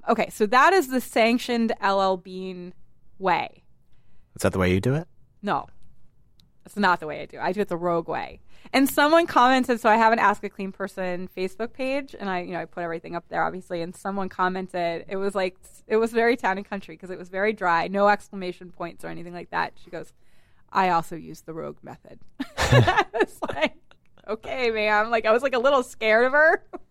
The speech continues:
Speaker 1: <laughs> All right. Um, so here is the Rogue method. I, I have to say, the Rogue method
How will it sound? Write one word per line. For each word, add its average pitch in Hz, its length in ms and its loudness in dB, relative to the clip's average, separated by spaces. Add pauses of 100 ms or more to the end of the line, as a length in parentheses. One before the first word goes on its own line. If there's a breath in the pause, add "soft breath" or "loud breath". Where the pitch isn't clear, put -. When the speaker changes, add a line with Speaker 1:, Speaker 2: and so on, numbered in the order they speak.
(140)
Speaker 1:
<laughs> - 420 -20
All 202 80 -4
right. - 340 -14 (460 loud breath)
Um, 220 500 6
so - 180 -2
here 339 240 4
is 370 160 4
the 285 120 2
Rogue 220 260 4
method. 185 300 -2
I, 214 240 4
I 220 100 4
have 226 120 2
to 311 120 0
say, 208 400 2 (280 soft breath)
the 240 100 6
Rogue 254 300 4
method 277 720 0